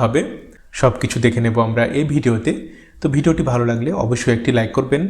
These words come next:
আর চ্যানেলে নতুন হলে চ্যানেলটিকে সাবস্ক্রাইব করে রাখুন এরকমই সব গুরুত্বপূর্ণ বিষয়গুলি জেনে রাখার জন্য। সব প্রথমে আমরা দেখে নেব সোনার অলংকার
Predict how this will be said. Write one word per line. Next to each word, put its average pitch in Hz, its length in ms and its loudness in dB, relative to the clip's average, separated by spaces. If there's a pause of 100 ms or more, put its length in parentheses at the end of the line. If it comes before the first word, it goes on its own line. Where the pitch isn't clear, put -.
(400)
আর 120 120 4 (100)
চ্যানেলে 139 320 2 (120)
নতুন 143 260 0
হলে 151 220 2
চ্যানেলটিকে 117 400 2 (120)
সাবস্ক্রাইব 120 480 0
করে 113 200 4
রাখুন 123 220 -2 (180)
এরকমই 131 340 2
সব 127 140 2
গুরুত্বপূর্ণ 120 440 0 (100)
বিষয়গুলি 117 380 0 (100)
জেনে 139 220 2
রাখার 117 260 0
জন্য। 107 160 0 (640)
সব 170 160 4 (100)
প্রথমে 190 280 2
আমরা 139 220 0
দেখে 113 200 0
নেব 113 120 -2 (420)
সোনার 139 340 0
অলংকার 127 360 -2